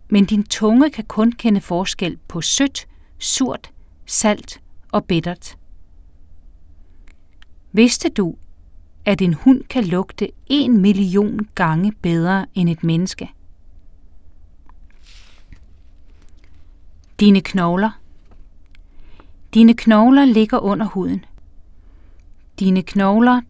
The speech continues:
danner skelettet. Skelettet holder din krop oppe. Dit skelet beskytter også de indre organer. Kraniet beskytter for eksempel din hjerne, og ribbenene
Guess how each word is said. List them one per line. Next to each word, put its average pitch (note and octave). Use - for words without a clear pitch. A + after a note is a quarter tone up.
danner G3+
skelettet. F#3+
Skelettet B3
holder G3+
din F3
krop -
oppe. E3+
Dit G#3+
skelet A3+
beskytter A3+
også F#3
de G3+
indre G#3+
organer. F3+
Kraniet G#3+
beskytter G3+
for -
eksempel F3
din E3+
hjerne, D#3
og F#3+
ribbenene G#3